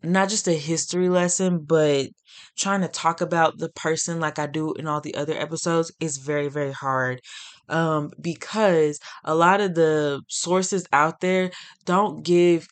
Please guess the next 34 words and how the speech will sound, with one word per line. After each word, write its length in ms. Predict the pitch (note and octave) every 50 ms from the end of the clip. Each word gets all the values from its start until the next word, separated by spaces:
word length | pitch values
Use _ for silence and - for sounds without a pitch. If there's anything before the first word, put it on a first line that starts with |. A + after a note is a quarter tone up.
| - D3+
a 380 | D#3 D#3 D#3 D3+ C#3+ B2 A2+ - _ - D3+ C#3 _ _ _ _ -
good 560 | - F3 F3 F3 F3 E3+ E3+ E3 E3+ D3 - - _ - C#3+
description, 800 | E3 D#3+ D3+ - - - E3+ F3 E3+ - - E3+ D#3+ D#3 D3+ C#3+
depiction 640 | D3 C#3+ - - E3+ D#3 - - - D#3 D3 B2+ - -
of 280 | D3 D3+ D3 C#3+ B2+ - - - - - _ _ - -
who 180 | G#3+ G#3+ G#3+
the 120 | F3+ F3+ F3
person 460 | - - D#3+ E3 D3+ - C#3+ C#3+ C3+
was. 460 | C3 C3 B2+ A2+ - - - - - - - - - - - - _
And 380 | D#3 D#3+ D#3 D#3 D3+ D3+ C#3 - _ _ _ _ _ _ _ _ _ _ _ _ _ -
I 140 | F3+ F#3+
was 120 | G3 G3 F#3
getting 240 | F3+ G3+ F#3+ F3+ D#3+
so 280 | - - F3 F3 F3
frustrated 520 | F3 - F3+ F3 F3 - F3 E3 D3+ D3 -
clicking 380 | - - F3 E3+ - F3+ F3+ F3
on 140 | E3+ E3
these 180 | D#3 D3+ C#3+ - - -
articles 720 | C#3+ D3+ D#3 E3+ E3 - F#3+ F#3+ F#3+ F#3+ F#3+ F#3 - -
because 540 | - E3 D3+ - E3 E3 D#3+ D#3 D3+ D3+ D3 -
I 100 | - D3+
realized 960 | D#3 C#3+ C#3+ D3+ E3+ G3 G#3+ G#3 F#3+ F3 D#3+ D#3 D3+ D3 D3 D3 D3 - - - - C#3 -
that 380 | D#3+ D#3 D3+ D3+ D3 C#3+ C#3 - - - - - - - -
a 100 | - D#3+
lot 240 | E3 E3 E3+ F3+ G3
of 120 | G3+ F#3 F3
them 180 | F3+ F3 E3+
were 100 | D#3+ D#3
the 80 | D3+ D3+
same 360 | - - - F3 F3 E3+ E3
article 340 | - D#3 E3 E3 E3 - E3
just 260 | D3 D#3 D3+ - -
posted 380 | - F#3 E3+ E3 E3 - F3 D#3+
on 280 | D#3+ D#3 D3+ D3 D3